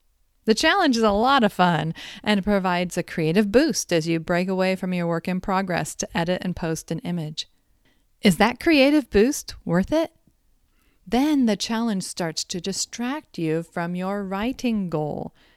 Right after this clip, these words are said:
as you invest more time in the photography than in writing the novel. You have to decide. Do you change your goals and alter your plan to accommodate an activity?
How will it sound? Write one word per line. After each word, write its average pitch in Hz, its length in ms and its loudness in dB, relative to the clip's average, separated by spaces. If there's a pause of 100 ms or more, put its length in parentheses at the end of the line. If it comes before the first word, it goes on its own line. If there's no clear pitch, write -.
as 202 200 0
you 208 100 2
invest 190 420 -2
more 226 280 -2
time 190 400 0
in 202 100 -4
the 208 100 -2
photography 262 840 -2
than 220 180 -2
in 226 100 -2
writing 240 300 0
the 254 80 0
novel. 262 580 0 (600)
You 165 140 -6
have 170 240 -6
to 180 80 -6
decide. 147 640 -2 (680)
Do 226 100 -4
you 226 100 4
change 285 520 -2
your 226 120 4
goals 196 800 0 (240)
and 208 240 0
alter 233 400 0
your 180 220 -2
plan 247 520 0
to 202 120 -2
accommodate 240 560 -2
an 233 80 0
activity? 269 760 -4